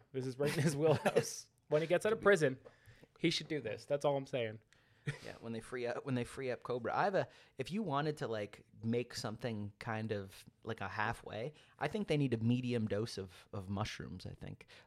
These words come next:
Speaker 2: Like, they got them, the, the micro dosing is what
Speaker 1: Yeah.
Speaker 2: people do now, but they don't, like, that's not get, like, I wanna trip a bit. And then they're like, "Oh, then there's just macro dosing is what they'd call it." That's just full blown mushrooms where you're
Speaker 1: What's
Speaker 2: just
Speaker 1: the difference
Speaker 2: tripping
Speaker 1: between
Speaker 2: balls.
Speaker 1: micro and macro?
Speaker 2: Well, macro's a lot, micro's a little.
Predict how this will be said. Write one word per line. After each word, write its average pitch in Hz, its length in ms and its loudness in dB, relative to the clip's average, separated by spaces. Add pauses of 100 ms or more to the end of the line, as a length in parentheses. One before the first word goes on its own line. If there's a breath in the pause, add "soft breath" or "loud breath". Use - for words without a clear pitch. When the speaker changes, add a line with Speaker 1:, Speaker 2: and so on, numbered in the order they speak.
Speaker 2:
Like, 123 160 0
they 131 80 2
got 147 180 4
them, 147 260 -2
the, 120 320 0
the 117 120 0
micro 127 360 2
dosing 127 380 2
is 117 100 -2
what 120 100 -2
Speaker 1:
Yeah. - 40 -12
Speaker 2:
people 120 220 -4
do 113 200 -4
now, 107 280 -4
but 147 100 -6
they 180 80 0
don't, 160 140 -2
like, 139 180 -4
that's 131 180 -6
not 143 220 -4 (220)
get, - 220 -6
like, 113 160 -2
I 135 60 -2
wanna 156 180 -4
trip - 260 -4
a 117 40 -6
bit. 104 220 -2 (300 loud breath)
And 131 100 0
then 131 240 4
they're 127 160 2
like, 131 180 -4
"Oh, 175 160 0
then 131 120 -2
there's 123 180 -4
just 123 200 -6
macro 127 420 0
dosing 117 320 2
is 110 120 -4
what 117 120 -2
they'd 104 140 -6
call 110 160 0
it." 110 60 -4
That's 143 140 -2
just 110 120 -6
full 127 160 2
blown 107 220 2
mushrooms 120 400 0
where 101 100 -8
you're 107 60 0
Speaker 1:
What's 185 140 6
Speaker 2:
just - 20 -2
Speaker 1:
the 233 60 6
difference 214 220 8
Speaker 2:
tripping 117 140 6
Speaker 1:
between - 40 2
Speaker 2:
balls. 131 80 0
Speaker 1:
micro 139 260 -2
and 127 100 -6
macro? 123 380 -6
Speaker 2:
Well, 135 120 4
macro's 135 360 2
a 113 40 2
lot, 107 360 -2
micro's 107 340 -6
a 101 40 -12
little. 98 300 -8